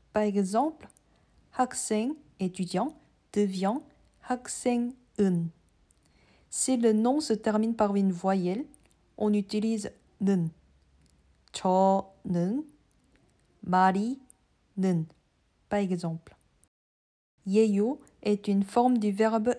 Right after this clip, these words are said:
être. Il est important de noter que le choix entre 예요 et 예요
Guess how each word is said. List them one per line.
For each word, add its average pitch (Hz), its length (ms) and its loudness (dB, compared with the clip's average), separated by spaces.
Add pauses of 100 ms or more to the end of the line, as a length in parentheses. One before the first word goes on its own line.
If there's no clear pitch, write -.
être. - 420 -8 (720)
Il 233 200 0
est 214 160 0
important 214 560 0
de 220 140 0
noter 196 540 -2 (460)
que 262 100 -2
le 240 200 4
choix 196 420 -2 (380)
entre 226 500 -4 (240)
예요 196 540 -2 (240)
et 190 100 0
예요 214 560 0